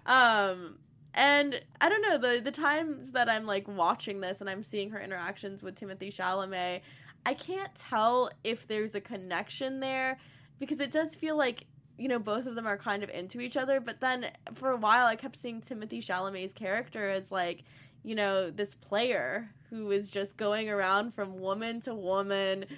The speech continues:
like, wooing them. But we, we also see other glimpses of Laurie, uh, his name in the movie, Laurie, or Teddy, as Joe likes to call him,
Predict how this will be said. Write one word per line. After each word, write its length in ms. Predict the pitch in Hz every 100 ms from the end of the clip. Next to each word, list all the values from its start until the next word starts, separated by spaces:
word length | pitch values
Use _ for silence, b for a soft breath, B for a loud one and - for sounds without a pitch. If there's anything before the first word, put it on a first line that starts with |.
| B -
like, 280 | 190 180 180 -
wooing 480 | 185 220 240 240 220
them. 500 | 220 208 208 208 214 b b -
But 400 | 233 233 226 220 - - - -
we, 280 | 226 254 262
we 200 | 220 262
also 320 | - 262 302 302
see 220 | 302 -
other 300 | 208 226 220
glimpses 440 | 196 196 220 202
of 140 | 202 190
Laurie, 600 | 196 202 190 160 202 226
uh, 280 | 196 185 180
his 200 | 226 226
name 220 | 214 196
in 80 | 196
the 80 | 190
movie, 480 | 190 180 170 185 240 220
Laurie, 560 | 214 208 190 190 240 b b b -
or 220 | 214 208
Teddy, 480 | 240 226 208 202 127
as 440 | 175 180 202 - - -
Joe 240 | 202 175
likes 240 | 165 196 -
to 80 | 240
call 280 | 220 180 226
him, 420 | 190 185 196